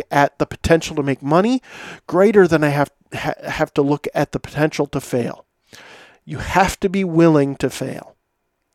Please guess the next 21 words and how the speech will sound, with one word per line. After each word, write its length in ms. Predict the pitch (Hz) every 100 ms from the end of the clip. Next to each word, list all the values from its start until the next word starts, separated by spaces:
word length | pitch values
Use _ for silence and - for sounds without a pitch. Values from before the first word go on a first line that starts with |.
| _
in 140 | 143 135
business. 600 | 135 123 131 - - - _ _ _ - - - _
And 300 | - 135 127
so 260 | - 139 131
I 120 | 143
keep 260 | 139 - 285
telling 400 | - 185 208 202
myself 480 | 165 143 - 127 -
that, 260 | 123 -
that 200 | - - - -
I 80 | 127
have 420 | - - 170 -
to 80 | 180
be 140 | 185
willing 400 | 180 165 160 156
to 120 | -
fail 460 | 165 151 131 120 127 - - - -
in 120 | 147
order 280 | 131 131 131
to 160 | -
succeed. 680 | 127 143 - - 135 113 -